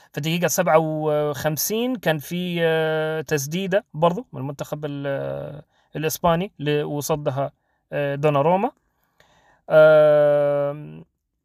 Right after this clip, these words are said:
و-، واستمر هذا الموضوع إنه يستحوذ إسب-، تستحوذ إسبانيا و، آه، تجي كم فرصة لمنتخب إيطاليا في خلال الشوط الثاني، يحاول يسددوا من هنا من كييزا،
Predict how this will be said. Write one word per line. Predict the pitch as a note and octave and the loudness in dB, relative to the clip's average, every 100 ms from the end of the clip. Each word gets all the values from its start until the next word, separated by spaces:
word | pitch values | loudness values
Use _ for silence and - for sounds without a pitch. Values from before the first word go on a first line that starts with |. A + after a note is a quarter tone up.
| _ _ | _ _
و-، | D3+ D3+ D3 D3 C#3+ C#3 C#3 C#3 C#3 C#3 D3 D3+ | 0 2 4 4 2 2 0 -2 -4 -6 -8 -8
واستمر | D3 - F3 G3+ F3 | -6 0 2 2 2
هذا | F#3 F3+ | 2 2
الموضوع | D#3+ D#3+ D#3 F3+ F3+ | 0 -2 -2 -2 -2
إنه | D3+ D3 D3+ | -4 -6 -6
يستحوذ | D3+ - E3 E3+ D#3 | -8 -8 -6 -6 -8
إسب-، | - - E3+ | -10 -12 -12
تستحوذ | D#3 - F3+ F3 D#3 | -12 -6 -4 -4 -6
إسبانيا | - F#3+ F3+ F#3 F#3 F#3 - _ _ - | -4 -2 0 0 -2 -2 -6 _ _ -2
و، | D#3+ D#3+ D#3 - _ _ - | 2 4 2 -2 _ _ -8
آه، | D3 D3 C#3+ C#3 C#3 D3 - | -2 0 2 0 -4 -12 -10
تجي | D#3 D#3 | -8 -4
كم | E3 | -4
فرصة | - D#3 D3+ D3 | -4 -6 -4 -4
لمنتخب | D3+ D3+ D#3+ - D3 | -4 -2 -4 -4 -6
إيطاليا | C#3+ E3 D#3 D#3 E3 _ _ _ _ _ _ _ - | 0 4 4 4 -4 _ _ _ _ _ _ _ -20
في | D3+ | -14
خلال | - D3 | -6 -6
الشوط | C#3 D#3+ C3+ | -4 -8 -8
الثاني، | - E3 D#3+ F3 E3 | -2 -2 -2 -6 -10
يحاول | - D#3 D3+ | -2 0 0
يسددوا | C3+ E3 D3+ D3+ | -6 -6 -6 -6
من | D3 | -4
هنا | D#3+ D#3 | -2 -4
من | D3 | -4
كييزا، | C#3 D#3 D#3 D#3+ D3+ D#3 D3+ | -8 -6 -4 -2 2 4 4